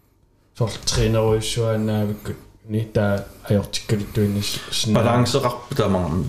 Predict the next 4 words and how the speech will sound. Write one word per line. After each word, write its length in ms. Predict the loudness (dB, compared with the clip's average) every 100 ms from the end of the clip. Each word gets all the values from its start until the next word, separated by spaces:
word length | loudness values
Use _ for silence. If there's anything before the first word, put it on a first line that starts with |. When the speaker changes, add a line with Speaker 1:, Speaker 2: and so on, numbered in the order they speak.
| -2 0
Speaker 2:
Соорлу 460 | 0 0 -2 -2 -2 -12 -20 -20 -8
хонболтертартут. 1080 | 0 2 4 2 2 -2 -2 -2 0 -2 -4 -18 -20 -20 -20 -20 -20 -20 -18 -18 -18 -4
Имма 420 | 2 4 6 4 2
сунгиусааннаа 1000 | 2 4 4 4 4 4 4 4 4